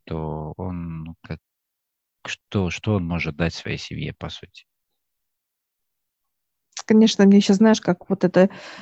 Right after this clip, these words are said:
Speaker 2: состояние дали выше, да, то есть это, конечно, ну, то есть ты делишься, то, что ты реализован, и это нельзя перед-, э, даже описать это тяжело. Почему? Потому что,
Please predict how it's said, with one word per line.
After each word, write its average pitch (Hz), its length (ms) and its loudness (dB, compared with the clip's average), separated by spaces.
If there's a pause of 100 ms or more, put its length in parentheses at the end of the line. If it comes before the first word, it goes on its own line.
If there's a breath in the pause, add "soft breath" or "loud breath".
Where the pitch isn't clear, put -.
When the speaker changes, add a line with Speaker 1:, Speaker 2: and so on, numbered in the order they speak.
(1120 loud breath)
Speaker 2:
состояние 220 800 4
дали 185 340 2
выше, 202 480 0
да, 208 240 4
то 190 160 -4
есть - 180 -4 (280)
это, - 160 -2
конечно, 190 680 2 (1600 soft breath)
ну, 214 260 0
то 196 140 -4
есть - 220 -6
ты 220 100 6
делишься, 196 760 4 (340 soft breath)
то, 208 100 4
что 202 220 2
ты 196 400 2 (960)
реализован, 214 880 4 (400 soft breath)
и 208 220 6
это 214 320 4
нельзя 214 380 4
перед-, - 340 -2
э, 196 240 0
даже 196 240 6
описать 254 540 2
это 180 180 2
тяжело. 196 560 0
Почему? 226 500 -2
Потому 196 400 2
что, 202 300 0